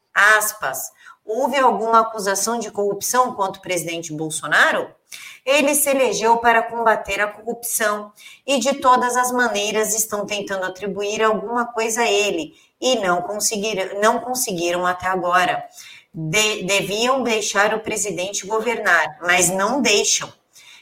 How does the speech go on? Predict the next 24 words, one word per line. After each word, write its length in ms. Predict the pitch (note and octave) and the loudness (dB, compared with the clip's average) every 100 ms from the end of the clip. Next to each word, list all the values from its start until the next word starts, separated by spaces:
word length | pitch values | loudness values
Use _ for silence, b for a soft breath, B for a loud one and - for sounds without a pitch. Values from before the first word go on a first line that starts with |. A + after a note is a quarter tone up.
| b | b
Quem 240 | - C#4 C4+ | 0 0 0
critica 520 | A#3+ A#3+ G3+ G3 F#3+ | -2 -2 -2 -2 -2
Bolsonaro 760 | F3+ G#3+ A3 B3 A3+ G#3+ A#3 C4 | -2 -4 -4 0 4 4 2 0
faz 260 | B3+ F3+ | -4 -2
isso 240 | D#3+ - D3+ | -4 -4 -6
de 140 | D#3+ | -2
manhã, 460 | A3+ D4 G3+ G#3+ - _ _ | 0 0 0 -2 -8 _ _
de 200 | A#3+ C#4+ | -2 0
tarde 540 | G#3+ D#3 D#3 D3+ E3 E3 | 2 4 2 -2 -8 -6
e 120 | E3+ | -4
de 160 | E3 | -2
noite. 560 | E3+ F#3+ G#3+ - - - b b _ - | -2 -2 -2 -4 -8 -12 b b _ -6
Tudo 340 | A3+ A3+ A3+ | -4 0 2
atribuem 560 | A3+ A3+ A#3 E3+ E3 D#3+ | 2 2 -4 -2 -2 -2
ao 120 | E3 | -4
presidente. 840 | F3 F3+ F#3+ E3+ D#3 C#3+ - C#3+ b _ _ - | -4 -4 -2 -4 -4 -8 -12 -18 b _ _ -2
Tudo 420 | C4+ C4 B3+ B3+ | 2 4 4 2
de 120 | A#3+ | 2
errado. 640 | B3+ - D3+ D3 C#3 C#3+ b b | 0 4 4 4 2 -8 b b
Será 400 | - B3+ A#3+ G#3+ | -4 2 4 4
que 140 | G#3+ G3 | 2 -2
você 300 | F#3 F3+ F3 | -4 0 0
aguentaria 580 | D3+ D#3 D#3 D3+ C#3+ C#3+ | 0 -2 -6 -6 -4 -2
isso? 500 | A#3 D#4 - D#3 | -2 -2 -2 -8